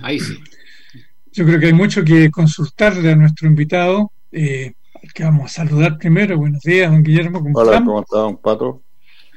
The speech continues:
Speaker 2: Eh, <clears throat> a ver, eh, antes de entrar al tema político contingente, quería hacer una pregunta específica.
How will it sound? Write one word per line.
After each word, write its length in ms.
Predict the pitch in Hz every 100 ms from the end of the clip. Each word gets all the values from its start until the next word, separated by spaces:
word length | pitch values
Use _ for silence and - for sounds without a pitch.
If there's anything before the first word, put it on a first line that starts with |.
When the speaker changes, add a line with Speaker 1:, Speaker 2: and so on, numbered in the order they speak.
| - - - - -
Speaker 2:
Eh, 480 | 202 151 139 135 131 156 156 151 - - - -
<clears throat> 840 | - - - - - - - - -
a 120 | 160
ver, 320 | 202 151 151
eh, 540 | - 170 147 139 156 339 - - - - - - - -
antes 340 | 220 247 247 226
de 80 | 196
entrar 320 | 156 220 214
al 140 | 180
tema 340 | 156 214 196 151
político 720 | 170 160 208 196 156 180 156
contingente, 840 | 160 156 156 151 - 214 214 220
quería 420 | 170 160 180 175 -
hacer 280 | 156 196 180
una 180 | 170
pregunta 680 | 151 151 175 156 165 156 139
específica. 880 | 131 156 151 226 156 175 156 233